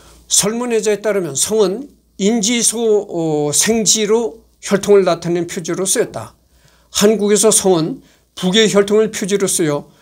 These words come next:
아버지 성을 따르고 평생 바뀐 일이 없었다. 이에 대해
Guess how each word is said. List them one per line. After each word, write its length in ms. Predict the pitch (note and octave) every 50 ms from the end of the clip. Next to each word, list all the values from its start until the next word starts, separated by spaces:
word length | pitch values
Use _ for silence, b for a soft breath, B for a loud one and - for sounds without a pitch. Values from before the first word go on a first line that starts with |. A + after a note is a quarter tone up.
| b b b
아버지 380 | - C3+ D3+ D#3 F#3 F#3 G3 A3
성을 260 | G3+ - F#3+ G3+ G#3
따르고 360 | G3+ G3+ G3 F#3+ F3 F3+ F3 E3+
평생 380 | - - G#3+ G#3 A3 A3 G#3+
바뀐 340 | A3 F3 D#3 - G3+ G3 F#3
일이 180 | E3+ E3 D#3+ A#3+
없었다. 880 | A#3+ A3+ - - E3+ D#3+ - - _ _ - C3+ B2+ B2+ C3 A#2 - - _ _ _ _ _ _ _ _ _ _ _ _ _ _ _ - - - -
이에 300 | A3+ F#3+ F3+ F#3+ G#3+ G#3+
대해 300 | F#3 F#3 E3+ E3+ F#3+ E4